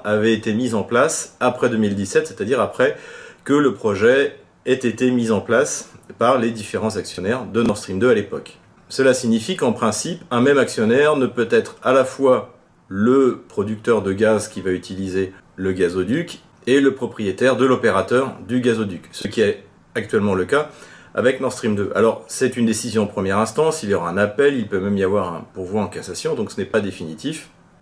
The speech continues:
Et cette décision ne fait que s'ajouter aux autres décisions qui ont été prises systématiquement par les juridictions européennes contre Gazprom en particulier et contre les compagnies énergétiques russes en général.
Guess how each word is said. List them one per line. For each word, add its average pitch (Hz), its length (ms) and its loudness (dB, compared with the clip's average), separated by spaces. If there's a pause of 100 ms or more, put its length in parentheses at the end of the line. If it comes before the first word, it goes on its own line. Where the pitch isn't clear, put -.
(200)
Et 117 60 -4
cette 113 240 -2
décision 113 580 0
ne 127 140 4
fait 120 200 0
que 123 140 0
s'ajouter 110 680 0 (420)
aux 110 200 -2
autres 123 260 0
décisions 107 560 0
qui 107 160 -6
ont 101 160 0
été 104 320 -6
prises 107 320 -4
systématiquement 117 760 -2
par 110 200 0
les 98 100 -2
juridictions 104 720 -4
européennes 98 560 2 (360)
contre 120 340 0
Gazprom 110 640 2 (280)
en 101 80 -6
particulier 101 600 -2
et 139 40 2
contre 123 320 -2
les 139 220 4
compagnies 117 500 0
énergétiques 104 520 -2
russes 151 360 -8
en 156 260 -2 (200)
général. 101 560 -2